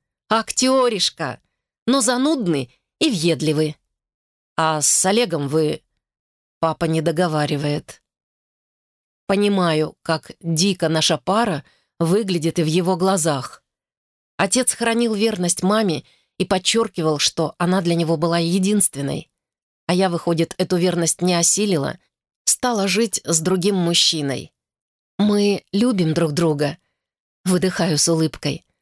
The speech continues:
«Остальное неважно. Я научилась беречь, ценить то, что есть сейчас, пап. Проживать, чувствовать максимально в моменте. Сейчас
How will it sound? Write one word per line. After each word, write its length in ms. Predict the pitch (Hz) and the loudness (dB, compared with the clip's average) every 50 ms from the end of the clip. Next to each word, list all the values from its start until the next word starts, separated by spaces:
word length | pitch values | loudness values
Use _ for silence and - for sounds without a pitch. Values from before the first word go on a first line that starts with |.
| _ _ _ _ _ _ - | _ _ _ _ _ _ -4
«Остальное 500 | 214 214 - - 233 214 208 202 185 185 | -2 -2 0 0 0 0 0 0 0 0
неважно. 580 | 180 165 156 151 147 139 135 - - 120 - - _ _ _ _ _ _ _ _ _ _ | 0 0 0 0 0 0 -2 -4 -6 -8 -12 -16 _ _ _ _ _ _ _ _ _ _
Я 240 | - 175 175 196 190 | -4 0 0 2 2
научилась 580 | 180 180 180 180 180 - - 208 190 175 160 165 | 2 2 2 2 0 0 0 0 -2 -2 -2 0
беречь, 600 | 170 160 175 170 185 208 226 233 214 - - - _ _ _ _ _ | 0 2 2 2 2 2 2 0 0 -2 -4 -6 _ _ _ _ _
ценить 600 | - - 202 196 202 208 220 226 196 - - - _ | -4 -2 -2 0 0 0 0 -2 -2 -4 -6 -8 _
то, 140 | - 214 202 | -2 -2 -2
что 220 | - - - 208 | -2 -2 0 0
есть 420 | 208 185 180 208 226 226 208 - - | 0 0 0 2 2 0 0 0 0
сейчас, 640 | - - - 208 214 - - - 240 233 202 - - | 0 0 0 0 -2 -2 -2 0 0 -2 -2 -2 -4
пап. 380 | - - 196 190 160 - - - _ _ _ _ _ _ _ _ - | -2 -2 -2 -2 -2 -6 -12 -20 _ _ _ _ _ _ _ _ -4
Проживать, 720 | - 196 196 196 180 175 170 190 208 220 202 - - - _ _ _ _ _ _ _ - | -2 0 2 2 2 2 2 2 2 0 0 -2 -4 -6 _ _ _ _ _ _ _ -2
чувствовать 640 | - 233 247 233 - 175 185 190 180 180 180 - - | -2 0 0 -2 -2 0 -2 0 0 0 -2 -2 -4
максимально 800 | - 190 208 208 - - - 208 208 220 226 226 214 190 185 185 - - | 0 0 0 0 0 0 0 0 0 0 2 2 2 2 0 0 -2 -2
в 160 | 185 180 185 | -2 0 2
моменте. 680 | 202 208 214 196 202 185 151 143 139 - - - - _ _ _ _ _ _ _ _ _ _ _ - | 2 2 2 2 2 0 0 -2 -2 -4 -6 -8 -10 _ _ _ _ _ _ _ _ _ _ _ -2
Сейчас 640 | - - 165 - - - 220 240 226 - - - | -2 -2 0 0 0 0 0 0 0 0 -2 -4